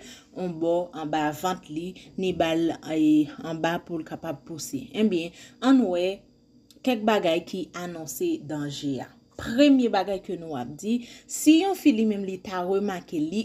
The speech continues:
ansent, oubyen l gen yon doulè ki fò, ki tankou kranp anba ti vant, tankou yon bagay k ap, e, kontrakte landan, doulè, doulè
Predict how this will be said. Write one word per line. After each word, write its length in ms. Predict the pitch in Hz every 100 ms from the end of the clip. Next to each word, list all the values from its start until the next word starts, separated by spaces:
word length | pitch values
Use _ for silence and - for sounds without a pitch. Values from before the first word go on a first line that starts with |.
| 220
ansent, 500 | 254 262 208 160 185
oubyen 320 | 196 185 190
l 80 | 185
gen 220 | 196 233
yon 180 | 254 240
doulè 300 | 262 226 233
ki 160 | - 254
fò, 460 | - - 254 240
ki 160 | - 220
tankou 400 | - 202 - -
kranp 480 | - 147 160 226 311
anba 240 | 262 262
ti 240 | 277 285 233
vant, 240 | 220 226 - -
tankou 400 | - 214 - 208
yon 160 | 190 180
bagay 320 | 175 156 160
k 100 | - 165
ap, 100 | -
e, 160 | 160 165 160
kontrakte 640 | 214 190 - 175 - 185
landan, 480 | 175 170 185 226 220
doulè, 340 | 196 185 170 160 - - - _
doulè 520 | - 180 202 196 180